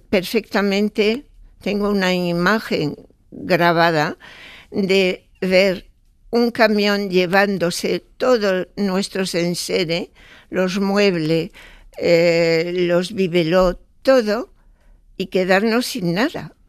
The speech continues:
Mi madre y yo lloramos ese día, pues,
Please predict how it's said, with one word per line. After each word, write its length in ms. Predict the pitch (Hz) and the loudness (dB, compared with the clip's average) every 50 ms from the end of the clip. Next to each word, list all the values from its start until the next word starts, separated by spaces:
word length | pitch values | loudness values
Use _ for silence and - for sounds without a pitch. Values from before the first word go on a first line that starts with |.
| _ _ - - _ - | _ _ -20 -20 _ -8
Mi 160 | - 175 165 | -6 -4 -2
madre 400 | 170 190 202 220 233 226 220 214 | 0 2 2 2 2 2 2 0
y 140 | 202 190 175 | 0 0 0
yo 280 | 180 214 233 285 277 - - | 0 -2 -2 -2 -4 -8 -14
lloramos 880 | - 185 175 175 151 170 170 180 190 208 208 226 262 - - - - - - - _ _ - - - - - - - - _ - - - - - _ _ | -14 -6 -2 -2 0 0 0 -2 -2 -2 -2 -2 -4 -6 -8 -12 -16 -20 -20 -20 _ _ -20 -20 -20 -20 -20 -20 -20 -20 _ -20 -18 -18 -18 -20 _ _
ese 300 | - 202 202 - 247 202 | -6 -4 -2 -2 -2 -2
día, 460 | 196 214 208 214 220 240 247 247 - - - - - - - - - - - - - - - 190 - | 0 0 0 0 2 2 0 -2 -4 -8 -16 -20 -20 -20 -20 -20 -20 -20 -20 -20 -18 -14 -12 -10 -6
pues, 420 | - 180 180 170 170 - - - | -4 -2 -2 -2 -2 -6 -8 -10